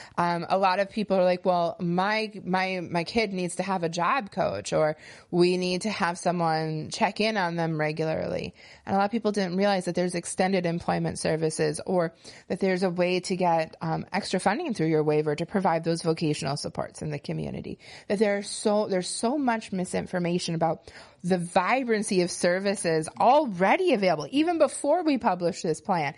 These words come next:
there are so many things available for supporting competitive and customized employment in our community. So we wanna make sure that people, um, both providers and families and individuals with disabilities, have all the information they need.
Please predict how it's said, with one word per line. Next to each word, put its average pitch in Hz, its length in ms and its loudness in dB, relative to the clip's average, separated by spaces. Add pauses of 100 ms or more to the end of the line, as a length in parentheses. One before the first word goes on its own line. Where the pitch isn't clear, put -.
(220)
there 240 180 4
are 220 60 2
so 233 400 2
many 208 280 0
things 190 300 0
available 170 480 2
for 160 460 2
supporting 180 720 0 (300)
competitive 180 720 2
and 170 100 -2
customized 170 720 0
employment 156 460 -2
in 151 100 -2
our - 140 -4
community. 170 680 -2 (1040)
So 214 360 2
we 233 160 2
wanna 233 180 4
make 233 160 -2
sure 262 140 0
that 247 100 -2
people, 208 580 0 (120)
um, 180 240 2
both 185 260 2
providers 208 800 2
and 190 240 -2
families 175 560 2
and 165 220 -2
individuals 165 480 2
with 160 100 0
disabilities, 160 560 -2 (280)
have 220 260 -2
all 185 320 0
the 180 120 -2
information 170 720 -4
they 175 140 0
need. 196 320 -2